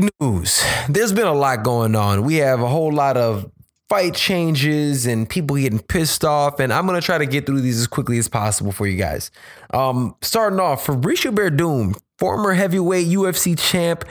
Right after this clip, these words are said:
Um, he has wins over some of the greats, man. Cain Velasquez, Fedor, and, you know, s-, everybody else, man. Mark Hunt, and so much more.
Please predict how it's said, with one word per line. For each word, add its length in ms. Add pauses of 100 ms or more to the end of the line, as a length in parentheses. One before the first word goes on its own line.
(340)
Um, 300
he 120
has 240
wins 280
over 180
some 160
of 40
the 100
greats, 600
man. 440 (320)
Cain 400
Velasquez, 840
Fedor, 840 (220)
and, 340 (100)
you 140
know, 120
s-, 180 (100)
everybody 680
else, 220
man. 220
Mark 300
Hunt, 400
and 100
so 240
much 240
more. 380